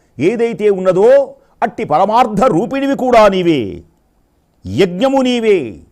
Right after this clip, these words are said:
యజ్ఞ ఫలమును నీవే, సమస్తము నీవే, వషట్కారములు కూడా నీవే. దేవతలను రక్షించేటువంటి అమృతం, ఆ అమృతము నీవే. నీకు నాశము లేదు తల్లి జగజ్జనని.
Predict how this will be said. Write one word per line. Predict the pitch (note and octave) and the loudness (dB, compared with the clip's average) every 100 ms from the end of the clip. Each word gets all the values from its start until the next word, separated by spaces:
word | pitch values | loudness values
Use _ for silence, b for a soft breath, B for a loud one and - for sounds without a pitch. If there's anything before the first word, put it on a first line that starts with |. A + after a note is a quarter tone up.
| _ _ _ G#2 | _ _ _ -10
యజ్ఞ | A#2+ C#3 D#3 F3 | -8 -8 -6 -8
ఫలమును | - G#3 A#3 A#3+ A#3 | -2 0 0 0 -4
నీవే, | A3+ G#3+ G#3 F3+ A#2 - _ _ - | -4 -2 0 0 -2 -12 _ _ -4
సమస్తము | G#3+ B3+ - C4 B3+ B3+ | 0 0 0 0 2 2
నీవే, | A#3+ A#3+ A#3 G3 A2+ - _ _ _ - | 0 0 2 2 -2 -12 _ _ _ -6
వషట్కారములు | D#3+ B3+ - - A#3 A#3 B3 B3 B3+ | -2 -2 -6 0 4 6 6 4 0
కూడా | - A#3+ A3+ G#3 | 0 2 4 4
నీవే. | F#3+ F3 D#3 A2+ F2+ F#2+ _ _ - | 2 -6 -6 -8 -12 -20 _ _ -18
దేవతలను | F#2 A#2+ F#3+ G3 G3 F#3 F3 | -10 -6 -2 -2 0 0 0
రక్షించేటువంటి | F3 F3 G3 F#3 F#3 F3 E3+ E3+ E3 | -2 -4 -8 -4 -2 -2 -4 -4 0
అమృతం, | C#3 G#3+ A#3 A#3+ F3+ F#2+ - _ _ - | 0 0 2 0 -2 -12 -20 _ _ -12
ఆ | G2+ A2 - | -8 -8 -10
అమృతము | G#2 C3 E3 D3+ C#3 B2+ | -10 -10 -10 -10 -8 -8
నీవే. | G#2+ F#2 D#2+ D#2+ _ _ _ _ G2+ | -10 -12 -14 -20 _ _ _ _ -10
నీకు | A#2+ - | -8 -6
నాశము | A2 G2+ C#3 F3 E3+ | -8 -6 -6 -6 -6
లేదు | C#3+ F3 | -6 -6
తల్లి | G#3 D3 B2 B2 B2 | -6 -6 -6 -6 -6
జగజ్జనని. | C3 D#3+ A2+ F3 E3+ C3 D#2+ | -6 -6 -4 -4 -4 -8 -14